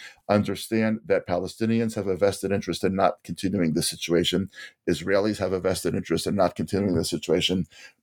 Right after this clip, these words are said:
but that the alternative is not necessarily a two-state solution, even though I wish it would come to be. I really do wish it would come to be. I don't think it's going to come to be.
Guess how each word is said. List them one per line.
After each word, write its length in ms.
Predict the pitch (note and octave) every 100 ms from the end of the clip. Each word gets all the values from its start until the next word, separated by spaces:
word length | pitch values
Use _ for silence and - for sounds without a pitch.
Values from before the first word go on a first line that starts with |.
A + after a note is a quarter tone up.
| -
but 140 | G#2
that 160 | A2+ A2
the 120 | A#2+
alternative 540 | A2 - D#3+ D3 A2
is 160 | G2+ G#2+
not 200 | A2+ G2
necessarily 1000 | G#2+ - F2+ - C3 D3+ C3 F#2 E2 -
a 60 | -
two-state 420 | B2 A#2 A2+ A2
solution, 380 | A2+ A2+ A2+ A2+
even 160 | E3
though 160 | G3+ D3+
I 140 | B2+
wish 520 | C3 A2 C3 F3+ - -
it 140 | C3+
would 180 | C3+ C3
come 280 | C3 B2+ A2+
to 120 | G#2+
be. 320 | C3+ A2+ A#1+ _ - -
I 100 | G#2
really 340 | G2+ B2+ A#2
do 220 | A2 E3
wish 280 | A#2+ F2+ -
it 60 | -
would 160 | D#2
come 180 | - D#2+
to 120 | E2+
be. 280 | D2+ G#2+ B2 - - _ -
I 80 | A#2+
don't 240 | D3+ A2+
think 380 | - - D#3+ C#3
it's 200 | - -
going 280 | - A#1+ D#2
to 120 | D2
come 220 | - B1
to 160 | - C#2+
be. 260 | - -